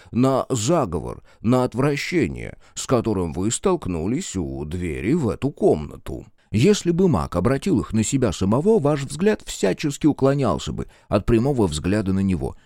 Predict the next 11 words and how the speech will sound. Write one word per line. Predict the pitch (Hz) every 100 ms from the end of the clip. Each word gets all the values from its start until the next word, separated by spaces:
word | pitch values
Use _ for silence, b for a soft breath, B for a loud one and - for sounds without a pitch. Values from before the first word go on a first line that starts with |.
| _ _
Не | 139
осознавая | 147 143 151 143 151 151 107 73 -
этого, | 151 170 110 80
вы | 73 156
отворачивались | 156 156 165 151 131 131 127 117
бы | 101 120
от | 101
него | 117 131 180
в | 120
любой | 151 123 127
ситуации. | 123 107 95 78 67 - 58